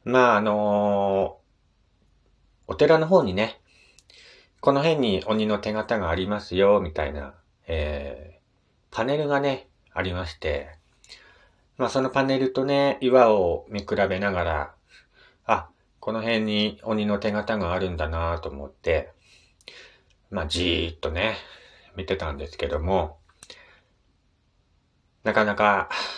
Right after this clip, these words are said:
肉眼ではね、もう見れないような感じにはなっているんですけど、まあ、不思議な話でね、えー、その鬼の手形、肉眼ではね、もう見えないんですけど、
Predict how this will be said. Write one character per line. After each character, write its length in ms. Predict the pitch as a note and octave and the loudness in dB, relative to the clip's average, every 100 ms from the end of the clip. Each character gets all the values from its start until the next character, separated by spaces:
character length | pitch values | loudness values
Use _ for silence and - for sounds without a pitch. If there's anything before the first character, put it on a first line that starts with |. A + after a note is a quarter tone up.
| - - _ | -16 -20 _
肉 240 | A2 G#2 G#2+ | -6 -2 0
眼 180 | G#2 G#2 | 0 2
で 120 | G#2+ | 2
は 80 | E2+ | 2
ね、 300 | F#2 E2 - | -2 -6 -8
も 640 | G2 F2 D#2+ D#2 D2 C#2+ - - - - - - _ _ | -4 -2 0 -2 -4 -8 -16 -20 -20 -20 -20 -20 _ _
う 40 | F#2 | 0
見 60 | |
れ 140 | G2+ G#2 | 2 2
な 180 | E2 D2 | 0 -4
い 140 | - _ _ _ _ | -10 _ _ _ _
よ 180 | F#2 F2+ | -6 -4
う 40 | |
な 100 | D#2+ | -4
感 240 | D2+ F2+ F2 | -4 -4 -4
じ 120 | F#2+ | -4
に 120 | B2 | -4
は 100 | G#2 | -2
な 140 | E2+ A#2 | -2 -4
っ 80 | |
て 100 | - | -6
い 60 | F2+ | -4
る 120 | B2+ | -2
ん 40 | A#2 | -4
で 80 | |
す 120 | E2+ - | -6 -6
け 100 | D#2 | 0
ど、 360 | G2+ F2+ - _ - - - _ _ - - - - - _ _ | 2 2 -2 _ -20 -20 -20 _ _ -20 -20 -20 -20 -20 _ _
ま 100 | A#2+ | -6
あ、 20 | G2+ | -4
不 140 | - | 0
思 120 | D#3+ | 2
議 80 | E3 | 2
な 100 | D3+ | 2
話 320 | D#3 D#3 - | 2 0 0
で 120 | F2+ D2+ | 0 0
ね、 260 | F2 - _ _ _ _ _ _ _ - | -2 -6 _ _ _ _ _ _ _ -2
え 480 | G2 F#2+ F#2 F#2 F2 | 2 2 2 0 0
ー、 40 | |
そ 100 | G#2+ | 0
の 420 | G2+ G2 F#2 - _ _ _ _ _ _ _ - | 2 2 0 -2 _ _ _ _ _ _ _ -8
鬼 220 | A2+ A2 | -4 -2
の 140 | A2 G2+ | -2 0
手 120 | G2 | -2
形、 400 | F#2+ F#2 F2 - _ - - - - _ _ _ - _ - | -2 -2 -2 -4 _ -20 -20 -20 -20 _ _ _ -20 _ -2
肉 220 | G2+ - | -2 2
眼 200 | C3+ C3 | 2 4
で 100 | D3 | 2
は 100 | F#2 | 2
ね、 220 | F2 E2+ | 0 -2
も 180 | F2 F#2+ | -2 -4
う 20 | |
見 160 | F2 G#2 | 0 2
え 80 | C#3 | 4
な 120 | G2+ | 2
い 60 | D2+ | -2
ん 20 | |
で 80 | - | -8
す 100 | - | -12
け 100 | - | -4
ど、 360 | F2 D2+ - | -2 -2 -6